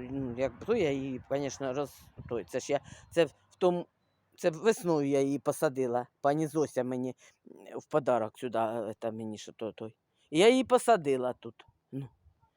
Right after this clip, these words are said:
Манесеньким там, е, три билиночки було. Дивіться, яке воно виросло величезне. Конечно, тепер я можу її роз-, розсадити, буде, дам дальше. Які, може, поприбираю, цю розсажу.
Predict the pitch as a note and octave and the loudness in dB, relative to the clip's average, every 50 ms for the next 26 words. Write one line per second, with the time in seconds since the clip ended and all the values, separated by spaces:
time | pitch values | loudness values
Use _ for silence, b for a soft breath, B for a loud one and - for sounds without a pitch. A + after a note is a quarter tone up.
0 | _ - - E3 G3+ B3 D4+ F4 E4 - D#4+ D4 B3 D4 B3+ A#3 C#4+ C#4 C4+ B | _ -2 0 2 4 6 6 6 6 4 -2 -4 -2 -4 0 4 4 4 4 B
1 | B B B G3 B B - - F#3 F#3 - C#4+ E4+ E4 C4 E4 E4 D#4+ D#4+ D4 | B B B -16 B B -8 -8 -6 0 2 4 4 6 6 6 8 8 8 6
2 | B3+ A#3 G#3 - - - G#3+ G3 E3+ F3+ F3 D#3+ D3 D#3 E3+ A#3 A#3 G#3+ - - | 6 6 4 2 0 0 0 2 4 4 2 4 2 2 2 0 0 0 0 2
3 | G3 F3 - F#3 F3 F3+ F3+ F#3+ G3 G#3 C#4 C#4 A3+ G3+ F3+ - F3 E3+ E3 E3+ | 2 4 6 6 4 6 6 4 4 6 6 6 6 6 4 4 4 6 6 6
4 | E3+ E3+ D#3+ - E3 D3+ C#3+ D#3 D3 - G#3 B3 C#4 A#3+ A#3 F3 F3+ E3 F#3+ F#3 | 6 4 2 2 2 2 2 2 2 4 4 4 4 2 -2 -6 -4 0 2 4
5 | F3+ E3+ E3+ F#3 G3+ F3+ F#3 - b b b b b - E3+ F3+ E3+ E3+ F3 D#3+ | 4 4 4 2 0 -2 -4 -6 b b b b b 0 4 6 6 6 6 4
6 | - - C#3 E3 E3+ D#3+ - - E3 D3 C#3 F3+ G3+ F#3+ E3+ D3+ C#3 D3 C#3+ D3+ | 2 -2 0 0 0 0 2 0 0 2 2 0 0 2 0 -2 -2 -2 -2 0
7 | D3+ - - C3 B2+ C#3+ D3+ D3+ C3 G2+ A2+ A2+ A2+ A2 - - - A2+ A#2 A2 | 0 -2 -2 0 4 4 4 4 2 -2 -2 -4 -4 -4 -10 -14 -12 -12 -10 -8
8 | A#2 C3+ - - D#3+ D#3 D3+ C#3 A#2 C#3+ B2+ B B B B B B - C#3+ - | -8 -6 -4 -2 -2 -2 -2 -2 -4 -6 -8 B B B B B B -6 -6 -2
9 | - D3+ D3 D3 D3 C#3+ E3 G#3 A3 F#3+ D#3+ C#3 A#2 - - F#3 F#3 C3 A#2+ A2+ | -2 -2 2 4 4 6 8 8 6 6 4 0 -2 -6 -6 -6 -4 -2 -2 -4
10 | G2+ - - - G#2+ G#2 F#2+ A#2+ C#3+ F#3 G3 | -4 -6 -6 -4 -4 -4 -4 -4 -4 -4 -4